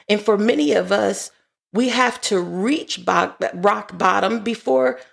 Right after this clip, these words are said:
we ever open our eyes. We are living in a world of darkness, and many of us are living in that blind spot. So hitting rock bottom,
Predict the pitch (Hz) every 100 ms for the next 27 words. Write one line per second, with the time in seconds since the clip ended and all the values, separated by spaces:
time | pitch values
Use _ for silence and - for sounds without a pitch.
0 | _ _ - 277 269 262 254 - 262 269
1 | 269 254 254 277 285 - 180 - - _
2 | _ _ _ _ _ _ _ _ - 294
3 | 320 254 269 320 320 262 220 196 220 269
4 | 254 185 175 190 240 - - 175 - -
5 | _ _ _ _ _ _ 208 190 190 240
6 | 302 294 190 185 - _ _ _ 190 175
7 | 180 170 - - 175 175 214 233 226 220
8 | 196 190 - 170 170 180 196 208 190 -
9 | - - 226 190 - _ - _ _ _
10 | _ _ _ _ _ - - 202 233 349
11 | 311 240 226 214 190 214 269 190 175 208